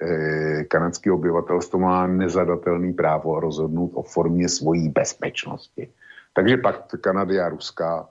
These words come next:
vojenské je naprosto v pořádku. Už tohle vidím. Ale nicméně u Ukrajiny je tohle ten leitmotiv, který nám vtloukají do hlavy. Ukrajina má přece nezadatelný právo rozhodnout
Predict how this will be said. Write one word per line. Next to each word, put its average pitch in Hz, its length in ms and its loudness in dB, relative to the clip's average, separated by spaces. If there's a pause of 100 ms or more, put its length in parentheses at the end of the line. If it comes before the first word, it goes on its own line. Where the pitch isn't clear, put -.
(340)
vojenské 80 680 -2
je 85 120 2
naprosto 82 420 -4
v - 40 -6
pořádku. 80 480 -4
Už - 180 -6
tohle 87 320 4
vidím. 69 260 -4 (640)
Ale - 180 -6
nicméně 110 640 0
u - 60 -4 (180)
Ukrajiny 113 840 0 (360)
je 69 180 -8
tohle 90 440 2
ten 87 280 -2
leitmotiv, 92 760 -2
který 87 320 -2
nám 92 160 -2
vtloukají 90 600 0
do 80 120 0
hlavy. 73 380 -2 (640)
Ukrajina 113 560 2
má 110 180 0
přece - 400 -4 (840)
nezadatelný 98 760 0
právo 92 400 2
rozhodnout 80 840 -4